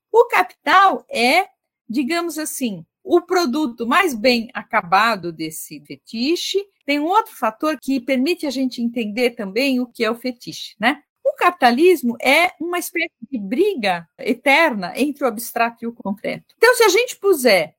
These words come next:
de um lado, uma mercadoria qualquer, um computador,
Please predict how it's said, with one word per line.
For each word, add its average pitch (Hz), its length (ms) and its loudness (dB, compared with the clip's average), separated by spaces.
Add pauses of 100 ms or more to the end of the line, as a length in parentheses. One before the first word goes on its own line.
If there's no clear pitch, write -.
(120)
de 220 180 2
um 381 140 2
lado, 170 580 2
uma 285 280 2
mercadoria 294 600 0
qualquer, 254 560 -2
um 240 240 -4
computador, 262 760 0